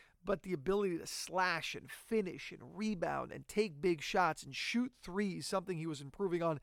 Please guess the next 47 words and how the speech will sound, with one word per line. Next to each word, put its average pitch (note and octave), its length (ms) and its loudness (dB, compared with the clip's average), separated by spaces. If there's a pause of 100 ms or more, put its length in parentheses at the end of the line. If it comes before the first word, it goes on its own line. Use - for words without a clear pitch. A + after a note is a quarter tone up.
(580)
And F3+ 80 -4
then G#3+ 100 0
last G3+ 340 2
year, E3+ 240 -2 (460)
took - 180 -2
a E3 200 -4 (120)
huge B3 440 2
step - 260 -2
back, C#3 420 -2
uh, G#2 180 -4 (300)
was - 180 -6
having E3+ 260 -4
trouble D3+ 340 -10
finishing, G#3+ 460 -2
didn't D#3+ 180 -2
have E3 120 2
that D#3+ 100 -2
explosion, G3+ 760 4 (460)
uh, E3 180 0 (180)
just A3 380 2
did F#3+ 200 0
not F3+ 340 2
seem F#3 320 -4
like D#3+ 120 0
the - 60 -16
same D3 300 -6
player. G3 440 4
And D3 160 -6
I D#3 60 0
think F3+ 100 0
it F3 60 -4
let E3 140 0
a D#3 40 0
lot D#3 280 0
of - 60 -12
Heat D#3 280 -10
fans, C#3+ 260 -4
a C#3+ 60 -4
lot D3 140 0
of C#3+ 40 -6
people D#3+ 220 -8
around C#3 160 -2
the C#3+ 140 -6
N C#3 80 -6
B C#3 80 -6
A C#3+ 120 -4
wonder, D#3 460 0